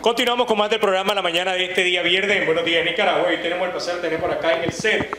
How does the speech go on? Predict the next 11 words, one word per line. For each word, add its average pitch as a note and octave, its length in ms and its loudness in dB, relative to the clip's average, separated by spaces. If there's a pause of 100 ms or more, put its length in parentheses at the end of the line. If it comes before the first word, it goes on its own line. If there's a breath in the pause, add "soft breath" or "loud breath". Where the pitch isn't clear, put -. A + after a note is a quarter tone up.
(100)
al C#3+ 120 0
psicoterapeuta F3 720 2
Dervin F#3+ 320 2
Guevara, A3 380 2
con F#3 120 -2
el D3+ 100 -2
cual D#3 120 -2
vamos F3+ 240 0
a - 20 -2
platicar E3 460 -2
sobre - 520 0